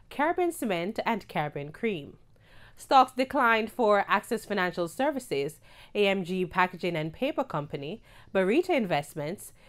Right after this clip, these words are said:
C A C two thousand Limited, and Caribbean Producers.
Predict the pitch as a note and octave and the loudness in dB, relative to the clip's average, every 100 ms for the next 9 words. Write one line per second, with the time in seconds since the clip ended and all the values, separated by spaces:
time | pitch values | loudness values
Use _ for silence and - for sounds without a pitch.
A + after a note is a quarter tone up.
0 | - - D4+ C4 B3 A#3 A3+ A3 F#3+ F3+ | -12 -2 0 0 0 -2 0 0 2 2
1 | E3+ F3+ E3 D#3 D3+ F3+ G3 - D#4 D#4 | 2 -2 -2 -2 -4 -4 -6 -4 -4 -4
2 | - F3 D3+ D3 D3+ E3+ F#3+ F#3 C3 G#2+ | -6 -4 -2 -4 -6 -6 -6 -6 -8 -10
3 | - | -14